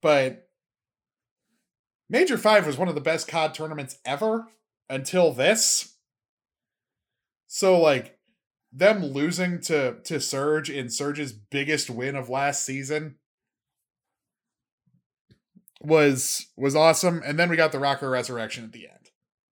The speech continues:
But, like, they still won champs. I don't think they're winning champs this year. We'll get my, we'll get my more in-depth prediction in a couple weeks when, when champs is actually upon us. But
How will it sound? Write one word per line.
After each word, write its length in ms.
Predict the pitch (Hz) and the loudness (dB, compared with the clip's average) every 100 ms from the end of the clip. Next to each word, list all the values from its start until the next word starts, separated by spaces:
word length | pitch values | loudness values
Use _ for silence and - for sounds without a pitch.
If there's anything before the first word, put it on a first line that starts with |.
| _ _ _ _ - | _ _ _ _ -4
But, 100 | 175 | 2
like, 320 | 185 175 - | 4 2 -2
they 140 | 165 180 | -2 -2
still 260 | - 208 | 0 -2
won 180 | 180 151 | 0 -2
champs. 340 | 151 120 92 - _ _ _ - | -4 -8 -10 -20 _ _ _ 0
I 160 | 240 | 2
don't 320 | 269 247 220 156 | 4 2 0 -2
think 220 | 226 185 | -2 0
they're 120 | 180 | -2
winning 260 | 175 165 143 | -2 -6 -8
champs 280 | 165 151 | -10 -10
this 220 | - 101 - | -12 -16 -16
year. 160 | - _ _ _ _ _ _ _ _ _ _ _ _ _ _ _ _ - | -20 _ _ _ _ _ _ _ _ _ _ _ _ _ _ _ _ -8
We'll 120 | 156 | -2
get 160 | 190 220 | 0 4
my, 220 | 196 165 | 4 4
we'll 160 | 160 202 | 2 -2
get 140 | 233 | 2
my 100 | 208 | 2
more 240 | 190 202 | 0 -2
in-depth 400 | 190 185 170 170 | -2 0 0 0
prediction 800 | - 135 131 123 147 127 123 117 _ _ _ _ | -4 -6 -6 -6 -6 -6 -8 -12 _ _ _ _
in 100 | 160 | -8
a 40 | 147 | -4
couple 220 | 156 117 | -4 -4
weeks 460 | 170 165 - - 131 | -2 -2 -2 -6 -6
when, 460 | 123 117 113 113 _ - | -6 -6 -8 -12 _ -14
when 180 | 135 127 | -12 -6
champs 300 | 156 135 123 | -6 -6 -6
is 100 | 127 | -6
actually 420 | 127 - 110 - | -6 -8 -12 -10
upon 420 | 127 120 131 175 | -8 -4 0 0
us. 340 | 180 156 - - _ _ _ _ _ _ _ _ _ _ - - | 0 -12 -12 -16 _ _ _ _ _ _ _ _ _ _ -14 0
But 400 | 139 127 123 | 2 2 0